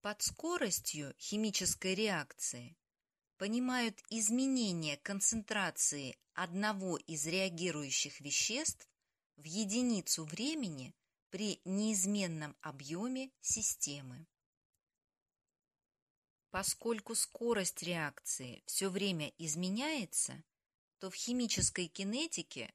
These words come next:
рассматривают только истинную скорость реакции, то есть скорость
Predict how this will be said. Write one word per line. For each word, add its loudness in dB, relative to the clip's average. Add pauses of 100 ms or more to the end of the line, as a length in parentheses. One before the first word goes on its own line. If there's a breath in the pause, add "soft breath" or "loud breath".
(120)
рассматривают 0 (100)
только -4 (200)
истинную -2
скорость -4
реакции, -6 (480)
то -6
есть -2
скорость 0